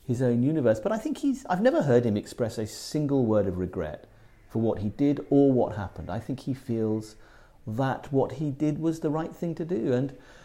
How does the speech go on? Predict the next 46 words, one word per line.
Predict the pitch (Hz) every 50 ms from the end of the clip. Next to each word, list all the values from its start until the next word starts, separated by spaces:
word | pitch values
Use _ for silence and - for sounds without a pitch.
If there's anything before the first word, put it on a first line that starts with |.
| - - - - - - - - - - -
I, | - - -
I | - 127
think | - - 156 -
he | 196
was | 180 165 160
right. | 143 151 185 233 262 - - - - - - - -
I | - 139
think | 131 - - -
he | - 165
was | 156 147
right. | 143 170 175 170 -
Although | 160 156 185 190
I | 185
think | 190 - 247 -
he | -
does | 208 220 196 196 196
feel | - - 175 156
that | 139 127
the | 135 131
book | 135 151 135 120 - - - - - - - - - - - - - - -
has | 143 135 127 117 120 - - - - -
sort | - - 120
of | 117 107 107
vindicated | 120 135 127 117 104 110 - 107 87 87 - 85 85
him | 85 87 85 85 85
in | 82 82
some | - - - 80 80 80
ways, | 78 73 - - - - - -
that | 98 98
it | 98 95
has | 104 101 104
told | - - 117 110 110 107
his | 107 104 104
story | - - 117 104 101 101 101
in | 98 98
a | 98
broader | 98 - - - - 110 113 113 107 107 101 98
context | 90 - - - 98 92 92 - 92 78 - - -
than | - 90
he | 98 98
was | 95 90 90
able | 98 90 90 90
to | - -
do | - 95
himself, | 92 87 82 - - 107 107 95 - - - - - - - - - - - -
um, | - 113 113 110 113 113